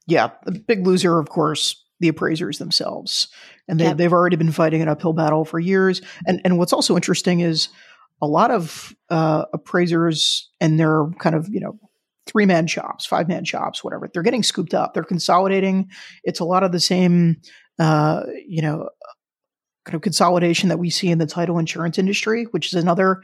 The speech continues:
Speaker 1: that is kind of under threat to some degree from, you know, other, other players. Um, and, and we know that there are some big mortgage lenders that are interested in looking at how, you know, the, the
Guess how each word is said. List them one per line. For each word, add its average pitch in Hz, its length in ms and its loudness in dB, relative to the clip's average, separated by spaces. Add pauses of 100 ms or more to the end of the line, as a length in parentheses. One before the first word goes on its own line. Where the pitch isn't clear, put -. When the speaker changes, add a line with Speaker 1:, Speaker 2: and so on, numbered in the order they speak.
(280)
Speaker 1:
that 180 80 -2
is 170 100 2
kind 185 200 2
of 175 100 0
under 175 180 -2
threat 180 460 -4
to 208 100 -6
some 175 240 2
degree 208 500 0 (300)
from, 175 640 2
you 185 100 2
know, 156 140 2
other, 175 440 2 (180)
other 180 180 0
players. 175 720 0 (380)
Um, 165 540 -2 (220)
and, 160 300 0
and 170 160 -2
we 175 80 2
know 170 180 2
that 165 140 -2
there 180 120 0
are 165 240 -2 (180)
some 165 140 -2
big 165 160 0
mortgage 180 280 2
lenders 175 300 2
that 175 80 0
are 160 100 -2
interested 175 400 -8
in 175 100 0
looking 170 300 -2
at 170 280 0 (340)
how, 175 320 -2 (120)
you 180 120 0
know, 160 120 4
the, 160 160 -2 (120)
the 175 360 -2